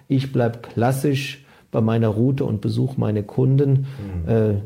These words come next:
Speaker 1: die müssen sich dann wahrscheinlich irgendwann wundern, dass dann jemand anders dort den, den,
Speaker 2: Ja, klar.
Speaker 1: den, ähm, Vertrieb übernommen hat, nicht den Vertrieb, sondern den Einkauf übernommen hat. Also
Speaker 2: Mhm.
Speaker 1: setzt du da drauf, auch in deiner Ausbildung?
Speaker 2: Mhm.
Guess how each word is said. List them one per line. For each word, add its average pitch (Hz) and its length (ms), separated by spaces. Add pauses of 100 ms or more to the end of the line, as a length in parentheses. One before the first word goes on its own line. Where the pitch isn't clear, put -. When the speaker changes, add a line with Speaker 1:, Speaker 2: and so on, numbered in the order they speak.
Speaker 1:
die 110 60
müssen 113 280
sich 117 160
dann 113 180
wahrscheinlich 113 420
irgendwann 110 500
wundern, 110 340
dass 104 200
dann 110 140
jemand 107 280
anders 104 320
dort 87 260
den, 92 140
den, 82 320 (140)
Speaker 2:
Ja, 92 260
klar. 92 280
Speaker 1:
den, 90 200
ähm, 92 320 (960)
Vertrieb 110 560
übernommen 104 500
hat, 123 160
nicht 117 160
den 104 120
Vertrieb, 101 260
sondern 101 220
den 92 100
Einkauf 107 340
übernommen 90 460
hat. 92 160 (320)
Also 110 160
Speaker 2:
Mhm. 117 220 (160)
Speaker 1:
setzt 151 280
du 208 60
da 196 140
drauf, 214 300 (200)
auch 139 140
in 151 100
deiner 135 180
Ausbildung? 196 580 (160)
Speaker 2:
Mhm. 117 260